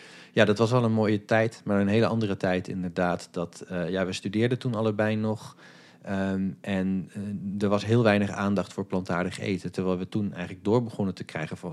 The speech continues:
wat een belangrijk onderwerp dat eigenlijk was. Maar het zat heel erg in het verdomhoekje. Dus we wilden daar een positief licht op schijnen. En we dachten, hoe doe je het nou beter dan met een festival? Dus dat organiseerden we op onze universiteit. Best wel kleinschalig. En in, in Las Vegas-stijl.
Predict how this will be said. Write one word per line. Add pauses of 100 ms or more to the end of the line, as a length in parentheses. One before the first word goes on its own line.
wat
een
belangrijk
onderwerp
dat
eigenlijk
was.
Maar
het
zat
heel
erg
in
het
verdomhoekje. (460)
Dus
we
wilden
daar
een (180)
positief
licht
op
schijnen.
En
we
dachten,
hoe
doe
je
het
nou (160)
beter
dan
met
een
festival? (440)
Dus
dat
organiseerden
we
op
onze
universiteit. (340)
Best (100)
wel
kleinschalig.
En
in,
in
Las
Vegas-stijl.